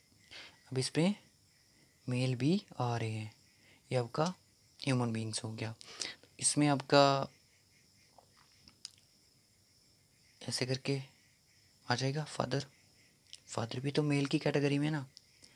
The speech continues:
नहीं मेल आ गया। अब मेल की कैटेगरी में फादर आएगा, इसका वेन डायग्राम कुछ इस तरह से बनेगा गाइस।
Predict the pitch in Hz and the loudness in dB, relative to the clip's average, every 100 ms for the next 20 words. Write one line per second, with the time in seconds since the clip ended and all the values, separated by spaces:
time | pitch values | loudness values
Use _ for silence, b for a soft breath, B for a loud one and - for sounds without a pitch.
0 | b b b b b _ _ _ _ _ | b b b b b _ _ _ _ _
1 | _ _ - - - - - 151 143 135 | _ _ -20 -20 -20 -20 -10 -2 0 2
2 | 131 127 120 - - - 151 156 151 151 | 4 2 2 -2 -4 -2 4 8 8 6
3 | - 147 139 135 135 143 185 - _ _ | 4 4 6 6 4 2 0 -6 _ _
4 | _ _ _ _ _ _ - 120 113 120 | _ _ _ _ _ _ -6 -2 2 2
5 | 107 104 113 - _ _ _ B B B | 0 -4 -10 -18 _ _ _ B B B
6 | - - 135 131 127 120 117 120 123 120 | -4 0 2 2 4 4 4 2 0 -2
7 | 123 110 110 110 110 110 107 98 101 113 | -4 -4 -4 -4 -4 -4 -4 -4 -6 -4
8 | 120 - | -2 -2